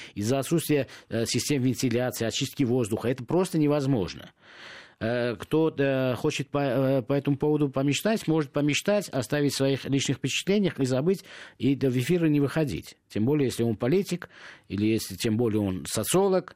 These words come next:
пускай вы-, выступают с теми темами, которые они понимают. В этом они абсолютно не понимают. И на нашем канале тоже мы,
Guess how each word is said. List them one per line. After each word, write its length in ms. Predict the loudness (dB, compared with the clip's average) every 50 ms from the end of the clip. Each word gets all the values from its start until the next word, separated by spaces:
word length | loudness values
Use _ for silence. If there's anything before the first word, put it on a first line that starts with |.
| _ _ _
пускай 380 | -12 -6 -2 -2 0 0 0
вы-, 400 | -2 -2 -2 -2 0 0 0 0
выступают 480 | 0 0 -2 -2 -2 0 0 0 0 -2
с 40 | -2
теми 200 | -2 0 0 0
темами, 260 | 0 0 0 0 0
которые 280 | 0 0 0 0 0
они 100 | 0 0
понимают. 500 | 0 0 0 0 0 -2 -4 -8 -12 -18 -20 -20 -20 -8 _
В 60 | 0
этом 240 | 0 0 2 0 0
они 160 | 0 0 0
абсолютно 400 | -2 -2 -4 -4 -6 -6 -6 -6
не 40 | -4
понимают. 480 | -2 -2 -2 -2 -4 -6 -10 -16 -20 -20 _ _ _ _ _ _ _ _ _ _ _ _ _
И 140 | -2 0 0
на 140 | 2 2 2
нашем 260 | 2 0 0 -2 -2
канале 380 | -2 -2 0 0 0 -2 -4 -6 -10 -16 -20 -20 _ _
тоже 260 | -2 0 0 0 2
мы, 300 | 0 0 2 0 0 -2